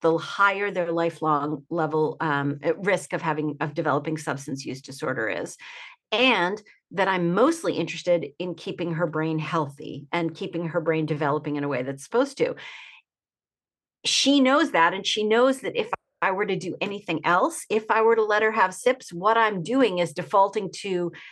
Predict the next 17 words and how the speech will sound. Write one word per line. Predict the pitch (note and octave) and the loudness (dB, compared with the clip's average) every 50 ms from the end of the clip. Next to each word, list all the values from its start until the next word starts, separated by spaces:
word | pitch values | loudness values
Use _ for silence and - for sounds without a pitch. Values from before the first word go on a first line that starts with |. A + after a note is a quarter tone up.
| - _ - | -20 _ -10
"This | D#3+ D3 D3+ D#3 G3+ C4 C4 C4 | -8 -6 2 4 4 4 6 4
is | B3+ A#3 G3 | 0 0 0
easier | G3 G3+ G3+ F#3 E3+ F#3 F#3 F#3+ F#3 | -4 -6 -6 -6 -6 -4 -4 -4 -4
for | F3+ - - F3+ | -4 -6 -6 -6
me. | F3 F3 E3+ E3+ E3 E3 - - | -4 -2 0 0 0 0 -2 -2
It | E3 D3+ | -4 -2
makes | C3+ E3+ F#3+ F#3+ - - | -2 -2 -4 -4 -4 -2
me | A3 A#3 | 0 2
more | A#3 A3+ A3+ A#3 A3+ | 2 2 2 2 0
popular. | - - G3+ F3 F3 - - F3 E3+ E3+ E3+ E3 | 0 2 2 2 2 2 0 2 2 4 4 4
It | - - E3+ C#3 D3+ | 4 2 0 -2 -2
makes | E3+ E3 E3 - - | -4 -4 -6 -8 -8
me | G3+ | -6
more | G3 F#3 F#3 F#3 F#3+ | -4 -2 -2 0 0
like | F#3+ F#3 F#3 F3+ - | 2 0 0 0 -2
your | F3 E3+ | -6 -6
friend." | D#3+ D#3+ - - E3 E3 G#3+ E3+ D#3+ D#3+ E3 F#3 | -6 -2 0 2 4 4 4 4 2 2 0 -2